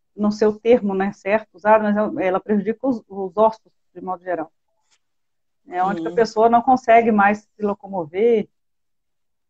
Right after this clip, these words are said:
Speaker 1: de tanta dor que sente, inchaço, inflamação. E foi o que aconteceu com ele. Desde criança, pelo que a gente vê aqui na, no Crepúsculo, né, no, na introdução, ele jogava bola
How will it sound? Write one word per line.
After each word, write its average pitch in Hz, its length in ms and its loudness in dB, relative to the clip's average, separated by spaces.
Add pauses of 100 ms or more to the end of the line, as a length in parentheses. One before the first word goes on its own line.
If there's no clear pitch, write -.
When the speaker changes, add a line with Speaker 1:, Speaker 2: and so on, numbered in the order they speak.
(300)
Speaker 1:
de 165 180 -12
tanta 254 280 0
dor 214 280 0
que - 80 -20
sente, 220 300 -8
inchaço, 196 420 0
inflamação. 202 640 -6 (1900)
E 208 260 -4
foi 226 220 -2
o 226 40 -4
que 240 80 -8
aconteceu 240 480 -6
com 254 100 0
ele. 220 160 4
Desde 247 320 4
criança, 302 680 4 (800)
pelo 185 140 -16
que - 80 -12
a 214 40 -2
gente 214 240 -6
vê 208 160 -4
aqui 202 200 -10
na, 175 440 -2
no 180 220 -8
Crepúsculo, 190 640 -8
né, 190 100 -8
no, 175 280 -6
na 180 120 -10
introdução, 214 560 -10 (920)
ele 208 380 0
jogava 214 320 2
bola 208 420 4